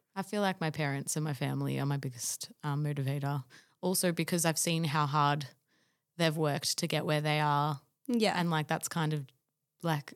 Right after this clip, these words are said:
Speaker 1: I don't know, I just see that and I'm like, "Oh, like, that's what I, and I wanna make them proud and do that as well for my own family
Speaker 2: Yeah.
Speaker 1: as well in the future."
Speaker 2: Definitely.
Speaker 1: What about you?
Speaker 2: No, I agree. Like,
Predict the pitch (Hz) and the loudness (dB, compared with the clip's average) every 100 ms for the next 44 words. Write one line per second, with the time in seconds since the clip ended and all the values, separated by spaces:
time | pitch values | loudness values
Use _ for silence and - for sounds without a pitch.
0 | _ 165 160 160 143 151 175 - 180 156 | _ -4 -2 -2 -4 -2 -2 -2 0 0
1 | 156 156 156 147 165 147 135 - 151 127 | 0 0 0 0 0 -2 -2 -4 -4 -4
2 | - - - 139 156 151 165 165 160 151 | -6 -6 -6 -4 -2 0 0 0 0 0
3 | - 156 147 143 135 139 143 151 151 147 | -2 -4 -4 -2 -2 -2 -2 -2 -2 -2
4 | - _ _ - 151 147 139 117 - _ | -4 _ _ -6 -2 0 -2 -2 -10 _
5 | - 190 185 196 175 165 170 160 214 202 | -2 2 4 4 2 0 0 4 4 4
6 | - 175 180 156 147 147 - 151 - 147 | 2 -4 0 0 0 -4 -6 -8 -6 -10
7 | 147 - 208 - 185 - - - _ - | -10 -8 -8 -6 -10 -10 -14 -16 _ -16
8 | - 170 156 156 156 139 220 202 190 196 | -6 -2 0 0 0 0 0 2 4 4
9 | 202 185 170 170 165 175 - | 2 0 0 0 0 -2 -6